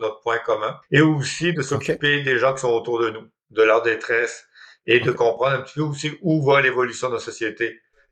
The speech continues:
Speaker 1: par rapport au numérique.
Speaker 2: Et toi, personnellement, ton background, c'est quoi ?
Speaker 1: Moi, j'ai une formation en santé à la base, ainsi qu'en animation et recherche culturelle. Euh, j'ai passé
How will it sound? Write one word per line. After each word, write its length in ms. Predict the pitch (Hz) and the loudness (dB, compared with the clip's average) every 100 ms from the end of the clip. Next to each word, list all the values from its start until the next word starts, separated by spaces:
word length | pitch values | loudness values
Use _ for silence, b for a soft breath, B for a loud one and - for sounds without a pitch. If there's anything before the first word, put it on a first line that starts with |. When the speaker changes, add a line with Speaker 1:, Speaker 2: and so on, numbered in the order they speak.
| - | 0
Speaker 1:
par 140 | 113 | 2
rapport 300 | 104 107 110 | 2 2 -2
au 60 | 107 | -2
numérique. 380 | 101 95 92 - | -8 -12 -12 -12
Speaker 2:
Et 60 | 113 | -10
toi, 220 | - 151 | -4 -2
personnellement, 600 | - - 113 107 101 127 | -2 -2 -2 -2 -2 -4
ton 180 | 139 104 | -4 -4
background, 480 | 95 92 95 127 131 | -4 -6 -8 -8 -10
c'est 120 | - | -16
quoi ? 180 | - 139 - | -16 -18 -14
Speaker 1:
Moi, 260 | 131 143 | 0 2
j'ai 120 | 160 160 | 4 2
une 80 | |
formation 440 | 139 147 143 135 147 | -2 -2 -2 -2 -2
en 120 | 139 | -2
santé 600 | 131 127 120 143 139 139 | -2 -4 -2 0 -2 -2
à 140 | 147 123 | -2 0
la 160 | 117 | 0
base, 380 | 110 117 131 147 147 - | 0 0 0 -2 -8 -8
ainsi 400 | 120 117 - 135 | -6 -6 -6 -2
qu'en 140 | 127 | 0
animation 480 | 120 120 120 117 127 | 0 0 -2 -2 -2
et 80 | 120 | 0
recherche 380 | 110 - 117 - | -2 -2 -6 -6
culturelle. 680 | 110 - 113 107 113 131 139 | -14 -6 -2 2 0 -2 -6
Euh, 840 | 113 101 101 101 101 104 104 104 104 | -4 -2 -2 -2 -2 -2 -4 -6 -10
j'ai 380 | 98 101 110 117 | -12 -2 0 0
passé 760 | - 117 110 - 127 120 123 | 2 2 2 0 0 0 -2